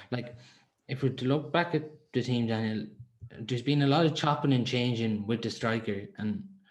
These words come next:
I suppose we're desperately crying out for one, but I think we need to be consistent, and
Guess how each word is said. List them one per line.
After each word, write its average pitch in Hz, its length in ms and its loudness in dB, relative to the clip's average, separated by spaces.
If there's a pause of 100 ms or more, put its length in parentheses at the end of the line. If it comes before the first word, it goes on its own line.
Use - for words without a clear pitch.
(640)
I 110 60 -12
suppose 110 460 -8 (160)
we're 113 100 -2
desperately 131 480 2
crying 123 260 2
out 117 200 0
for 110 60 -6
one, 110 200 -2
but 107 200 -2 (360)
I 113 100 2
think 151 220 0
we 190 80 8
need 175 200 4
to 151 40 0
be 147 240 0
consistent, 117 720 -2 (180)
and 107 240 -6